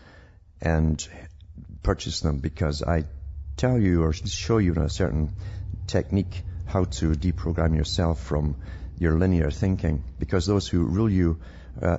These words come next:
know and understand and are taught non-linear thinking. And some of them are actually raised that way. And that's why you, the people never benefit from anything that happens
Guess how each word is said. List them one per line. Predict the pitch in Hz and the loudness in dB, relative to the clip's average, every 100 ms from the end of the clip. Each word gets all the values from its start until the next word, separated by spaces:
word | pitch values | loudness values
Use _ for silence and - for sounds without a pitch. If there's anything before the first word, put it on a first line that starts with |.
| 80 | 2
know | 82 110 104 85 | 2 4 6 4
and | 85 | 4
understand | 87 82 - 104 92 76 | 2 0 0 2 2 2
and | 80 | 0
are | 80 | -2
taught | - - 95 - | 0 0 -2 0
non-linear | 85 92 87 82 87 82 76 | 0 4 4 2 2 2 2
thinking. | - 85 80 78 71 - - - | 0 0 0 0 -4 -6 -10 -4
And | 90 | -4
some | - 98 | 0 2
of | 90 | 4
them | 80 | 4
are | 82 | 2
actually | 73 78 | 0 -2
raised | 76 90 - | 0 0 0
that | 76 76 | -2 -2
way. | - - - - - - - - - - - - - - | -2 -8 -10 -20 -18 -18 -20 -20 -20 -20 -20 -20 -18 -4
And | 90 | 0
that's | 107 - | 2 2
why | 98 87 | 2 4
you, | 82 60 90 92 - - | 4 2 2 0 -2 -8
the | |
people | 90 - 80 | -4 0 2
never | 80 78 | 2 0
benefit | 76 90 69 - - - - - - - - - - | 0 0 -2 -4 -6 -6 -16 -16 -20 -20 -20 -20 -6
from | 82 85 | 0 2
anything | 87 82 80 | 2 2 0
that | 76 | 0
happens | 73 80 78 73 71 | -2 -2 0 -2 -2